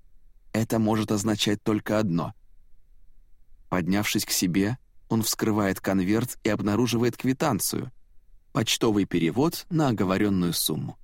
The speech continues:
Приятная пунктуальность. Озадачивает разве что анонимность оплаты. Почему Белик не выписал персональный чек? Похоже, он действительно из бывших агентов.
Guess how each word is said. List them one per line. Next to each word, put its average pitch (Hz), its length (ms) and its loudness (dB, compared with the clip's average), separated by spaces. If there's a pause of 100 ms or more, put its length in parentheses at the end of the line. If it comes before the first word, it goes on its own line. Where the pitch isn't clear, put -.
(600)
Приятная 113 540 0
пунктуальность. 151 760 -4 (640)
Озадачивает 131 760 0
разве 135 260 2
что 135 280 0
анонимность 127 600 2
оплаты. 135 480 -2 (800)
Почему 131 380 2
Белик 107 400 2
не 117 100 2
выписал 123 380 0
персональный 143 640 0
чек? - 240 -4 (640)
Похоже, 104 420 0
он 104 100 2
действительно 131 560 0
из 110 160 0
бывших 101 380 0
агентов. 113 500 0